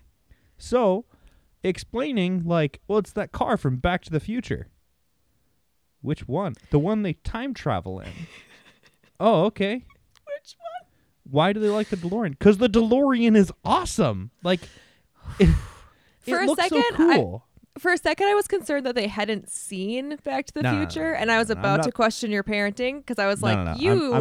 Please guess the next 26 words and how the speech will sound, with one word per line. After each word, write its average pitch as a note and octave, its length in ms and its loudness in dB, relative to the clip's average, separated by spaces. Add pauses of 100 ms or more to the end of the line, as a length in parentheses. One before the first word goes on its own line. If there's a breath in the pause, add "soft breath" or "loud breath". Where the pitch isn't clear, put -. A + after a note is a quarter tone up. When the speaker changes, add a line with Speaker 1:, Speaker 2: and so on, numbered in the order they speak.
(160)
Speaker 1:
I'm, G3+ 40 -4
Speaker 2:
should G#3 220 -8
have E3+ 100 -2
Speaker 1:
I C#3+ 40 2
Speaker 2:
taken F#3 120 0
Speaker 1:
don't C3+ 160 4
Speaker 2:
care G#2 120 -4
Speaker 1:
abuse - 80 2
Speaker 2:
of - 60 -4
Speaker 1:
my - 80 0
Speaker 2:
that." F3 200 0
Speaker 1:
children. F2+ 220 -4
I G#2 100 -2
make G#2+ 220 -2
sure - 140 -2
Speaker 2:
Thank F#2 120 0
Speaker 1:
they F2+ 140 -2
Speaker 2:
you. E3 180 -8
Speaker 1:
see G2 200 -6
that. D2+ 280 -12
Yeah, F#2 200 -6
of - 80 -16 (100)
Speaker 2:
Yeah. F#3+ 260 -4
Speaker 1:
course. - 240 -14 (540 soft breath)
Um, A2+ 300 -2
Speaker 2:
But - 200 2